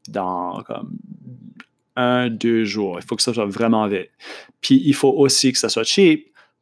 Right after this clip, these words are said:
parce que je veux me faire un profit, parce que j'ai besoin de, de payer comme vingt piastres pour mon shipping, puis mon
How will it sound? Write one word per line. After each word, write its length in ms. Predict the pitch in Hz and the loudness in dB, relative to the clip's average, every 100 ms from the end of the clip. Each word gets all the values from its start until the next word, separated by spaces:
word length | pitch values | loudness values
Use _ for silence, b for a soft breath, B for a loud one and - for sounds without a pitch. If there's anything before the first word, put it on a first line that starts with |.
| - | -8
parce 240 | 135 - | -4 0
que 160 | 131 123 | 2 2
je 160 | 110 | 2
veux 60 | 117 | -2
me 60 | 113 | 0
faire 200 | 120 120 | -2 -2
un 100 | 113 | -2
profit, 500 | - 127 165 101 - | -4 -2 -2 -2 -6
parce 180 | - 101 | -8 -4
que 120 | 117 | -2
j'ai 120 | 110 | -2
besoin 480 | 104 110 113 110 107 | 0 0 0 0 0
de, 540 | 107 101 98 95 95 - | -2 -4 -6 -6 -10 -10
de 160 | 120 107 | -8 -8
payer 540 | - 120 120 117 117 | -6 -4 -2 -2 -4
comme 260 | 110 101 95 | -6 -8 -6
vingt 260 | 117 107 | -4 -4
piastres 320 | 107 123 117 - | -2 -2 -2 -6
pour 100 | 101 | -8
mon 140 | 82 | -2
shipping, 640 | - 143 147 135 135 135 - B B B _ _ - | 0 2 2 2 2 -2 -6 B B B _ _ -10
puis 340 | - 113 104 | -6 -4 -4
mon 580 | 101 90 82 82 85 | -4 -6 -10 -14 -16